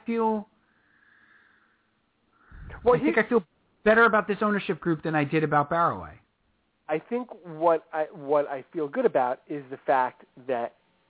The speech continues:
Speaker 2: it's a settled group. There's no
Speaker 1: Exactly.
Speaker 2: limbo anymore. You
Speaker 1: That's
Speaker 2: have
Speaker 1: right.
Speaker 2: two guys that are gonna come in and buy this team.
Speaker 1: And they didn't have to go to ten investors to put the money together.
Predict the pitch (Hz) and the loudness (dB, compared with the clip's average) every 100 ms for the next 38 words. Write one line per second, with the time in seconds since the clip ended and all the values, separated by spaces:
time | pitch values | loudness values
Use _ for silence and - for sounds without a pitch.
0 | _ _ _ 165 143 - _ - 135 - | _ _ _ -10 -10 -16 _ -8 -8 2
1 | 185 160 156 131 131 196 190 - _ _ | 4 6 2 -2 -10 -8 -10 -14 _ _
2 | _ _ _ _ _ _ _ - - - | _ _ _ _ _ _ _ -20 -18 -18
3 | _ _ - 175 139 - 208 196 165 139 | _ _ 0 6 8 8 6 4 0 -2
4 | 131 127 104 _ _ _ - 175 190 165 | -8 -10 -10 _ _ _ -10 -4 0 -2
5 | - 233 208 196 175 165 151 156 - 202 | -4 0 2 2 -2 -6 -4 -6 -4 -2
6 | 190 185 160 143 139 139 - 135 110 _ | -2 -2 -4 -2 -2 -6 -12 -16 -16 _
7 | _ _ _ _ _ _ _ - - 208 | _ _ _ _ _ _ _ -10 0 4
8 | 202 202 240 208 - 170 160 185 170 143 | 6 6 4 2 0 0 4 4 2 -2
9 | - 196 185 160 139 180 - 117 98 98 | -6 -2 0 2 4 2 0 -8 -8 -12
10 | - _ _ _ _ _ _ _ _ - | -20 _ _ _ _ _ _ _ _ 4
11 | 143 139 185 - 147 151 156 127 101 87 | 4 4 -2 2 2 2 2 0 -4 -10
12 | 65 | -12